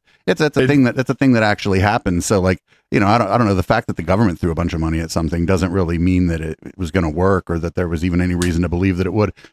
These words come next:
Speaker 1: especially during the paranoia of the height of the Cold War.
Speaker 2: Agreed. Um, but at the end of the day, so you have the C I, you have do-, well-documented cases with, the, you know, the weather modification, the weather warfare over Vietnam.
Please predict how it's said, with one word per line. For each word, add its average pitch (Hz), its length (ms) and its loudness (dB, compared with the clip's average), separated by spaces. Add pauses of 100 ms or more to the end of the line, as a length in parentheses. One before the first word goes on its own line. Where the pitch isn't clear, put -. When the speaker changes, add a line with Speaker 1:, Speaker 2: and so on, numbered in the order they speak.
Speaker 1:
especially 170 320 0
during 113 160 2
the 98 80 0
paranoia 98 640 2
of 87 80 -2
the 87 100 0
height 85 160 0
of 82 60 -8
the 87 60 -14
Cold 123 260 0
War. 85 320 -4 (760)
Speaker 2:
Agreed. 110 500 0 (540)
Um, 113 560 0
but 123 200 0
at 127 120 0
the 127 120 0
end 156 140 2
of 147 60 2
the 120 60 0
day, 98 540 2
so 104 360 2 (580)
you 131 140 2
have 156 220 2
the 139 100 2
C 120 280 2
I, 104 100 2
you 104 180 2
have 107 200 0
do-, 113 220 0
well-documented 101 1300 2
cases 87 720 0 (280)
with, 90 180 0
the, 87 120 -4 (220)
you 95 100 2
know, 82 120 2
the 80 120 0
weather 101 300 2
modification, 110 720 0
the 90 60 2
weather 98 240 2
warfare 104 720 2
over 98 300 2
Vietnam. 87 720 2